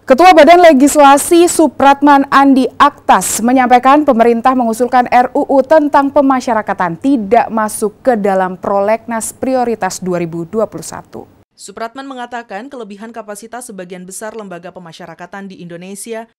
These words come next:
Speaker 2: telah menjadi permasalahan lama. Meskipun rancangan undang-undang tentang pemasyarakatan dikeluarkan dari prolegnas dua ribu dua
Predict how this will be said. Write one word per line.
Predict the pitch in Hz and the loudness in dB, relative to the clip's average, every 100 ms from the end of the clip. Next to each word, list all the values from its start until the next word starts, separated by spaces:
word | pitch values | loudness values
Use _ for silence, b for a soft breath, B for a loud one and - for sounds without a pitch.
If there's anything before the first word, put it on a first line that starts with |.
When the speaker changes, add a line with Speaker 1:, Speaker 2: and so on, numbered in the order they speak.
| _ - | _ -16
Speaker 2:
telah | 339 | -12
menjadi | 302 247 226 214 | -12 -12 -14 -14
permasalahan | 202 185 175 170 165 156 | -18 -20 -18 -20 -18 -18
lama. | 156 214 208 - _ _ | -16 -16 -18 -20 _ _
Meskipun | 170 - 214 247 269 | -20 -20 -20 -18 -16
rancangan | 269 214 220 214 240 | -14 -14 -16 -16 -18
undang-undang | - 220 208 208 214 247 | -16 -14 -14 -14 -14 -14
tentang | 233 208 220 | -16 -16 -18
pemasyarakatan | 233 202 180 190 185 185 208 208 | -18 -20 -18 -20 -18 -18 -16 -16
dikeluarkan | 190 175 175 175 196 | -18 -18 -18 -16 -16
dari | 185 147 - | -16 -18 -20
prolegnas | 170 190 262 269 254 - | -18 -16 -16 -16 -18 -16
dua | 349 294 | -16 -16
ribu | 220 | -16
dua | 196 | -18